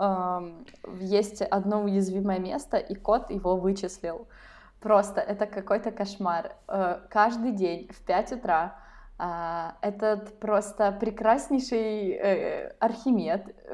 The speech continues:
прыгает на стол, где стоит маг, и он чётко знает, что если он лапой ударит по пробелу, э, экран мага загорится.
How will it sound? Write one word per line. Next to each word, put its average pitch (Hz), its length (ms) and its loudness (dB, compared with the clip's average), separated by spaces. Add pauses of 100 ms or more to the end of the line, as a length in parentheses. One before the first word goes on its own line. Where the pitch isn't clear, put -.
(160)
прыгает 240 480 0
на 220 160 -2
стол, 208 420 -2
где 196 220 -4
стоит 196 400 -4
маг, 175 360 -2 (760)
и 196 680 2
он 277 360 4
чётко 240 360 -2
знает, 190 340 -2
что - 160 -6
если - 260 -2
он 262 180 4
лапой 190 460 8
ударит 208 480 6
по 240 100 4
пробелу, 208 640 0 (180)
э, 196 240 0
экран 202 560 2
мага 208 460 4
загорится. 196 840 2